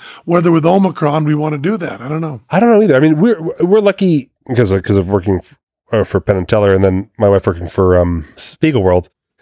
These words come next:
Speaker 2: We, we've had access to tests. They've been short
Speaker 1: Mm-hmm.
Speaker 2: at all the pharmacies and stuff, but we've been able to keep testing ourselves to make sure we're being safe with all this, with me touring and family coming to town and all that kind of stuff. But, um, you know,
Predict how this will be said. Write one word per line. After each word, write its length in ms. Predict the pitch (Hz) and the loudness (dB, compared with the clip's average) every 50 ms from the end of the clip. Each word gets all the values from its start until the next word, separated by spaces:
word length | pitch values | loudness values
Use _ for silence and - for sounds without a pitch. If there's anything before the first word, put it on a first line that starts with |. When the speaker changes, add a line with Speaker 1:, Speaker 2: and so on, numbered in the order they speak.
| _ _ | _ _
Speaker 2:
We, 180 | 120 127 127 127 | 0 0 0 2
we've 180 | 127 127 127 | 2 0 2
had 160 | 113 131 117 113 | 2 2 2 2
access 280 | 117 113 - - 101 | 0 0 0 -4 -4
to 120 | - 107 - | -4 -4 -4
tests. 400 | - - 110 92 - - - - | -2 -2 -2 -2 -2 -6 -8 -12
They've 200 | 107 110 101 90 | -6 -6 -4 -4
been 200 | 104 101 98 - _ _ - | -2 -4 -4 -6 _ _ -14
short 500 | - - - 127 107 95 - - - - _ _ - | -10 -4 0 0 0 0 -2 -8 -14 -18 _ _ -6
Speaker 1:
Mm-hmm. 120 | 156 127 104 | -4 -2 0
Speaker 2:
at 60 | - | 2
all 140 | 98 98 101 | 2 2 2
the 80 | 95 | 0
pharmacies 420 | 92 - 101 98 95 92 - - 90 87 | 0 0 0 0 0 0 -2 -4 -8 -10
and 100 | 85 - | -10 -6
stuff, 260 | - 95 90 - - _ _ - - - _ _ | -4 -4 -4 -4 -6 _ _ -20 -20 -20 _ _
but 80 | - 107 | -2 0
we've 120 | 113 110 | 0 2
been 120 | 110 107 | 2 2
able 180 | 107 98 95 87 | 2 2 0 -2
to 60 | - _ _ _ _ | -4 _ _ _ _
keep 180 | - 104 - | -6 -6 -4
testing 320 | - - 92 - - 98 90 | -2 -2 -2 -2 -2 -4 -4
ourselves 340 | 87 - - 95 87 85 - | -4 -4 -2 -2 -2 -2 -2
to 60 | 95 | -4
make 120 | 92 87 | -6 -4
sure 120 | - 95 92 | -2 -2 -2
we're 60 | 85 | -2
being 160 | 87 90 87 | -2 -4 -6
safe 300 | - - 95 90 85 - | -4 -2 -2 -2 -2 -4
with 100 | 90 87 | -4 -2
all 140 | 90 90 85 | -2 -2 -2
this, 180 | 90 87 - - _ _ _ - - - _ _ | -2 -6 -8 -14 _ _ _ -20 -20 -20 _ _
with 100 | 101 98 | -2 0
me 120 | 104 101 | 0 0
touring 460 | - - - 95 90 90 92 90 90 | 0 0 0 0 2 2 2 2 0
and 160 | 90 87 80 - _ _ _ _ _ | 0 -2 -4 -8 _ _ _ _ _
family 200 | - 98 92 92 | -2 0 0 0
coming 160 | - 95 90 87 | -2 -2 -4 -4
to 0 | - - | -2 -2
town 120 | 90 87 | 0 0
and 80 | 87 87 | 2 0
all 80 | 87 | 0
that 120 | 90 92 - | 0 -2 -2
kind 120 | - 90 87 | -2 -6 -6
of 60 | - | -6
stuff. 320 | - - 85 85 - _ _ _ _ _ _ _ _ | -6 -6 -6 -6 -6 _ _ _ _ _ _ _ _
But, 240 | - 98 92 - - | -4 -4 -4 0 0
um, 420 | 98 92 90 87 90 87 85 80 - _ _ _ _ _ _ _ _ - | 0 2 2 0 -2 -4 -8 -10 -14 _ _ _ _ _ _ _ _ 0
you 60 | 175 | 2
know, 240 | 151 131 147 160 | 2 2 0 -4